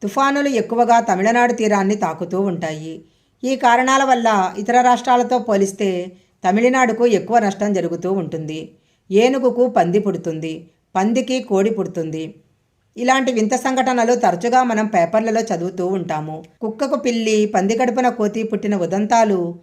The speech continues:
ఫోటోలతో సహా మనం వార్తల్లో చూశాము. వివిధ కారణాల వల్ల ఇలా జరుగుతుందని శాస్త్రజ్ఞులు ధృవీకరించారు.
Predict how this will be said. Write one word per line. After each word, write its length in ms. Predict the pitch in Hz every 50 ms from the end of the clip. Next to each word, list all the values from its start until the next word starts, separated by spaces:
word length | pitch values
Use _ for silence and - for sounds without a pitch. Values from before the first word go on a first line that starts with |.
| _ _ _ _ _ -
ఫోటోలతో 440 | 185 175 240 247 254 254 247 269 262
సహా 280 | 247 - 214 196 196 208
మనం 240 | 208 202 180 180 185
వార్తల్లో 420 | 175 160 156 - - 185 175 175 196
చూశాము. 540 | 190 - 160 143 - 160 151 151 151 151 156 - - _ _ _ _ _ _ -
వివిధ 200 | 208 214 247 269
కారణాల 500 | 269 269 262 220 220 233 233 254 262 269
వల్ల 220 | 262 262 240 247 247
ఇలా 240 | 247 240 226 220 214
జరుగుతుందని 640 | 185 190 185 185 208 208 247 240 233 220 202 208 214
శాస్త్రజ్ఞులు 580 | 214 208 180 175 175 196 208 208 208 208 196 214
ధృవీకరించారు. 840 | 202 170 156 143 165 185 202 202 180 160 147 - 151 143 143 156